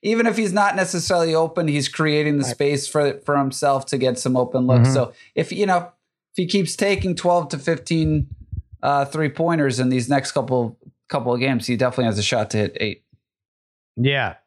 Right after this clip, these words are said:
Speaker 3: You know, I'm looking at this. I'm trying, uh, like I said, I have no idea how this series, not, not that any of us ever know, but I just don't have a feel for it. Like, the Warriors can come out and blow Boston out in Boston, and then Boston can win the next three. It's like that, that kind of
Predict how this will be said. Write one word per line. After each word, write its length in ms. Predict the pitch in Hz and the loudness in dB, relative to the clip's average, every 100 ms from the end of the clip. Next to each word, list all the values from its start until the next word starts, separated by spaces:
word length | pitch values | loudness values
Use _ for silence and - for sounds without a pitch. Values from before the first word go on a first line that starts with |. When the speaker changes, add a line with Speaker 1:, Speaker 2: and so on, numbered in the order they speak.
| _ | _
Speaker 3:
You 120 | 143 160 | 0 2
know, 140 | 156 | 2
I'm 140 | 139 | 0
looking 260 | 156 170 180 | 0 0 0
at 120 | 147 | 0
this. 260 | 151 139 113 | 2 0 0
I'm 120 | 123 | -2
trying, 560 | 113 165 170 147 131 113 | -2 0 2 2 0 -2
uh, 100 | 123 | -2
like 180 | 135 147 | 0 0
I 60 | 120 | -2
said, 280 | - 127 | -2 0
I 80 | 107 | 0
have 120 | 120 | 0
no 200 | 127 151 | 0 2
idea 380 | 120 110 123 110 | 2 2 0 2
how 140 | 107 104 | 0 0
this 180 | 110 | -4
series, 340 | - 120 107 117 | -4 -2 0 0
not, 180 | 156 156 | 0 0
not 160 | 190 | 0
that 120 | 185 | 0
any 160 | 143 151 | 0 0
of 100 | 127 | 0
us 160 | 117 131 | -2 0
ever 260 | 143 131 | 0 0
know, 260 | 120 131 147 | 2 2 2
but 180 | 135 131 | 0 0
I 140 | 143 | 0
just 220 | 143 175 | -2 -2
don't 140 | 208 180 | 0 0
have 120 | 131 | 0
a 80 | 101 | -4
feel 320 | - 147 170 | -2 0 0
for 220 | - 98 | -2 -2
it. 20 | |
Like, 180 | 143 160 | 0 0
the 80 | 190 | -2
Warriors 420 | 175 247 277 190 | 0 2 0 -2
can 100 | - | -2
come 120 | 165 | 0
out 180 | 160 151 | 0 0
and 120 | 131 | -2
blow 500 | 110 143 151 147 131 _ _ _ _ _ | 0 0 2 0 -4 _ _ _ _ _
Boston 400 | 156 151 139 127 | -2 0 -2 -2
out 320 | 139 147 135 - | 0 0 -2 -2
in 220 | 165 143 | 0 0
Boston, 600 | 131 147 151 - 117 120 | 0 0 0 -2 -2 -2
and 200 | 110 139 | 0 0
then 80 | 135 | 2
Boston 340 | 156 151 143 | 0 0 -2
can 120 | 135 | 0
win 120 | 143 131 | 2 2
the 60 | |
next 280 | 127 127 - | 0 -2 -2
three. 200 | 151 147 | 0 0
It's 200 | - 127 | -2 -2
like 160 | 151 135 | -2 0
that, 240 | 180 - | -2 0
that 160 | 170 180 | -2 -2
kind 200 | 165 | -2
of 120 | 135 | -2